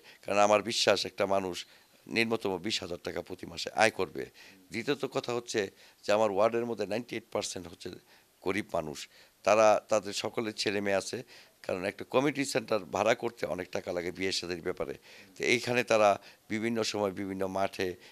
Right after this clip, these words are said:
মানুষের বাড়িতে, ছাদে যখন প্যান্ডেল করে, সেখানেও বিশ পঁচিশ হাজার টাকা নিম্নতম লাগে।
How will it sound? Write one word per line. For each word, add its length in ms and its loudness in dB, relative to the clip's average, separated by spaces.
মানুষের 320 -2
বাড়িতে, 380 -2
ছাদে 420 -4
যখন 200 -4
প্যান্ডেল 380 0
করে, 200 -4
সেখানেও 360 -2
বিশ 200 -6
পঁচিশ 340 -8
হাজার 200 -6
টাকা 180 -6
নিম্নতম 440 -6
লাগে। 340 6